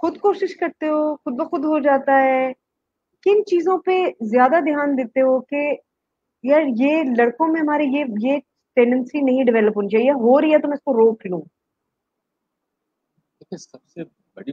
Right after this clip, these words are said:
Speaker 2: बात जो है, अ, as a, अ, टीचर नहीं, एक, एक कॉमन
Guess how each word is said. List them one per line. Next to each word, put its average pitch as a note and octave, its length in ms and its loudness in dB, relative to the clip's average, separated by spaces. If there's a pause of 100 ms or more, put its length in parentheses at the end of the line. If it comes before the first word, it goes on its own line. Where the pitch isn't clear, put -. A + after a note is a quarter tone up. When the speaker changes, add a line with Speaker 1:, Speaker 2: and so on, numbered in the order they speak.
Speaker 2:
बात A#2+ 280 -4
जो G#2+ 40 -2
है, F#2+ 260 -12 (180)
अ, F2+ 340 -16 (320)
as F#2 200 -4
a, F2+ 60 -4 (320)
अ, F2 200 -12
टीचर - 520 -2
नहीं, A#2 220 4
एक, G#2+ 100 2 (100)
एक G2+ 100 0 (220)
कॉमन G#2+ 220 0